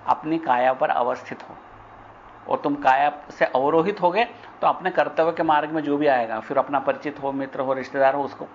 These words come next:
कोई फर्क नहीं पड़ता। और दुश्मन भी अगर सही कार्य कर रहा होगा तो आपको,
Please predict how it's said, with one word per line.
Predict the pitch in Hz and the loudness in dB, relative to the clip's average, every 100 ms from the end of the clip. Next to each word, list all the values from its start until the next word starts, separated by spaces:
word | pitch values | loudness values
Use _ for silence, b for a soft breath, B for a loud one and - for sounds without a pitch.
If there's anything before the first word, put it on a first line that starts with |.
| - - | -20 -4
कोई | 160 | -2
फर्क | 160 156 | 2 0
नहीं | 165 | 0
पड़ता। | 151 147 175 175 B B B B | -2 0 -2 -2 B B B B
और | 185 | 2
दुश्मन | 170 160 214 214 | 4 4 4 4
भी | |
अगर | 214 196 | 4 2
सही | 196 175 180 | 0 0 4
कार्य | 170 165 | 4 4
कर | 165 156 | 2 2
रहा | 151 | 4
होगा | 147 139 | 2 0
तो | 143 | 0
आपको, | 127 - | -2 -2